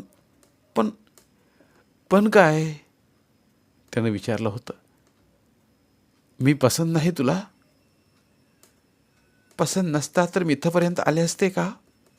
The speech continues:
ती म्हणाली होती. "मग कसली भीती वाटते तुला?" त्यानं विचारलं.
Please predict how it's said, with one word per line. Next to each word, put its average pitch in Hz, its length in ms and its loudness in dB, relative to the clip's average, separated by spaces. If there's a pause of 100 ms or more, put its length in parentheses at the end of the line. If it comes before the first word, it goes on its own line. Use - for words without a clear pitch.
(840)
ती 123 60 -2
म्हणाली 101 300 -6
होती. 95 340 -10 (960)
"मग 151 160 2
कसली 202 360 2
भीती 170 220 4
वाटते 165 260 6
तुला?" 208 300 0 (1300)
त्यानं 113 180 0
विचारलं. 110 440 -6